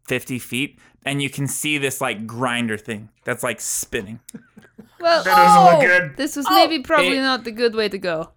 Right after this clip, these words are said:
Speaker 1: it looks like it's separating, like, the, the goo, and if any other parts have got in here, it's just, like, churning.
Speaker 3: Is there anything to reach out and grab?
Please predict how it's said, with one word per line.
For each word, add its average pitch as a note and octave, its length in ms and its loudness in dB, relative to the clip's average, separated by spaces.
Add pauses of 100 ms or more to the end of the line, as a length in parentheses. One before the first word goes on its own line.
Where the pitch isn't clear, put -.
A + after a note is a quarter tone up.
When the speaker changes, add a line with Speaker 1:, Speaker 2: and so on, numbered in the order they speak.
Speaker 1:
it F#3+ 160 0
looks F3+ 300 -2
like F#3+ 160 -2
it's D3 180 -2
separating, B2 800 -2
like, A2 420 -6 (320)
the, B2 440 -2
the B2 140 -6
goo, C3+ 580 -2
and B2+ 200 -4
if A#2+ 200 -8
any C3+ 200 -4
other A2+ 140 -4
parts A2+ 340 -8
have A2 120 -12
got A2 180 -6
in G#2+ 100 -8
here, B2+ 140 -6
it's F#2 140 -8
just, - 200 -12
like, G2 200 -10 (160)
churning. G#2 500 -8 (680)
Speaker 3:
Is D#3+ 80 -12
there E3+ 120 -10
anything F#3+ 300 -6
to F3+ 100 -4
reach D#3 240 -6
out E3 80 -4
and D3+ 80 -8
grab? C#3+ 360 -4